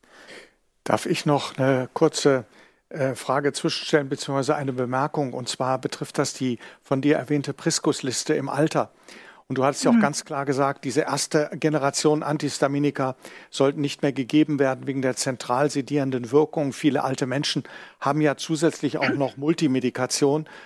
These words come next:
Speaker 1: Ich glaube, das ist nochmal ein ganz, ganz wichtiger Hinweis, denn ich sehe das ganz oft,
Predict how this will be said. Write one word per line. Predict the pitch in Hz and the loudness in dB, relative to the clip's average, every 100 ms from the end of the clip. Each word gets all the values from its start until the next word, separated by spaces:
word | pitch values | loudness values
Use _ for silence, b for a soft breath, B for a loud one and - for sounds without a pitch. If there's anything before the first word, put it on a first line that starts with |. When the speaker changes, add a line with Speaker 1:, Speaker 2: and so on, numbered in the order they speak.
| B B | B B
Speaker 1:
Ich | - | 0
glaube, | 143 139 | 2 2
das | 151 139 | 0 0
ist | |
nochmal | 147 143 | 0 0
ein | 135 | 2
ganz, | 147 170 - | 2 2 0
ganz | 156 151 | 0 0
wichtiger | 160 - 147 135 | -4 -4 0 0
Hinweis, | 156 160 123 - | 2 2 0 0
denn | 139 | -6
ich | 127 | 0
sehe | 151 | 2
das | 147 139 | 2 0
ganz | - 151 143 | -2 -2 -2
oft, | 156 - | -2 -4